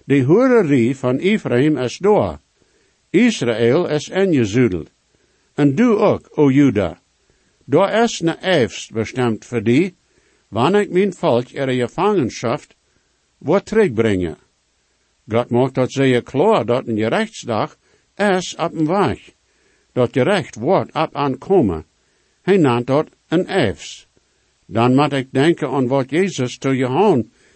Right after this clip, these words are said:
wees en van reed en dat openbaringsboek, dat die wijndruiven al riep waren en hij brukt dat als een beeld ervan, dat door een dag komt van God de ganze wereld rechte wordt.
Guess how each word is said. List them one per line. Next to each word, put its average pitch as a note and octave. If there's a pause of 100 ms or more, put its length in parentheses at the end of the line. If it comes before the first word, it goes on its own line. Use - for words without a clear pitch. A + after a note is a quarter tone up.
(120)
wees E3
en C3+
van C#3+
reed C#3+
en C#3
dat C3+
openbaringsboek, C3 (280)
dat C3
die C3
wijndruiven C#3
al B2+
riep F3
waren A#2+
en C3+
hij C3+
brukt F#3
dat D3
als C3+
een B2
beeld A3+
ervan, C#3+ (520)
dat B2+
door D3
een B2+
dag E3
komt D#3
van B2
God E3
de B2
ganze F3
wereld B2+
rechte E3
wordt. G#2